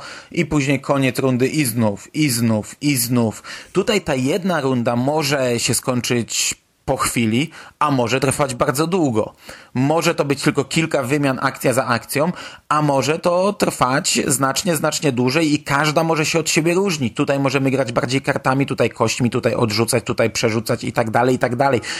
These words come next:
Na chwilę obecną naprawdę ta gra się nie nudzi. Jest szybka, fajna, dynamiczna, łatwa i przyjemna. Jeśli miałbym podać jakiś minus, no pomijając wypraskę i kości,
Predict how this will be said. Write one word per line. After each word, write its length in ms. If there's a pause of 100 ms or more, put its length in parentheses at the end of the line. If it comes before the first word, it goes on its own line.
(160)
Na 80
chwilę 340
obecną 480
naprawdę 640 (460)
ta 260
gra 340
się 200
nie 200
nudzi. 340
Jest 200
szybka, 480
fajna, 440
dynamiczna, 840 (200)
łatwa 760 (420)
i 120
przyjemna. 800 (420)
Jeśli 500
miałbym 640 (240)
podać 360
jakiś 340
minus, 380
no 80
pomijając 640
wypraskę 560 (100)
i 800
kości, 500